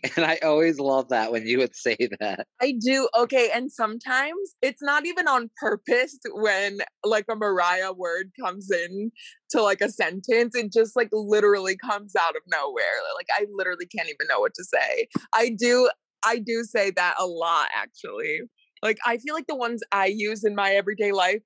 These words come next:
Speaker 2: especially right now, is I say moment all the time. I say, "I need, I need, like, a blow dry moment. I, I need a resting moment. I need, you know, moments, darling." I absolutely say, "Can't even know what to say" all the time. I say,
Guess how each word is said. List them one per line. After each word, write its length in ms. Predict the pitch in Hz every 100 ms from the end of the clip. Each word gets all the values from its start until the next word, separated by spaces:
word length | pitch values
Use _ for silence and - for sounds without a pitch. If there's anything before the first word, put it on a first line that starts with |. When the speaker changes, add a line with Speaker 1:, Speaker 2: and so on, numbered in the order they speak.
| _ -
Speaker 2:
especially 720 | 208 - 226 220 - 277 240
right 200 | 214 190
now, 300 | 196 185 208
is 120 | 202 -
I 120 | 208
say 240 | 247 311 262
moment 760 | 202 180 160 185 220 240 254 _
all 380 | 208 208 208 202
the 140 | 180 208 254
time. 380 | 208 165 117 151
I 180 | 190 220
say, 460 | 220 214 196 185 175 208
"I 100 | 208
need, 340 | 220 220 208 220 - - - _ _
I 100 | 220
need, 260 | 226 240 214
like, 200 | 233 220 -
a 80 | 196
blow 320 | 185 175 190
dry 260 | 208 185 185
moment. 560 | 180 180 180 160 151 -
I, 140 | 220 226 226
I 120 | 233
need 180 | 226 226
a 80 |
resting 540 | 196 175 180 - 180 175
moment. 440 | 160 160 156 143 -
I 100 | 196
need, 360 | 196 190 185 -
you 120 | 214
know, 240 | - - - _ - -
moments, 600 | 202 190 170 104 - -
darling." 520 | - 92 73 69 76 - - - 208
I 120 | 208 -
absolutely 580 | 196 202 - 254 247 254
say, 200 | 240 214
"Can't 260 | 240 220
even 180 | 214 214
know 100 | 208
what 100 | 208
to 80 | 220
say" 200 | - 202
all 140 | 185 175
the 100 | 185
time. 280 | 202 185 -
I 80 | 208
say, 240 | 226 202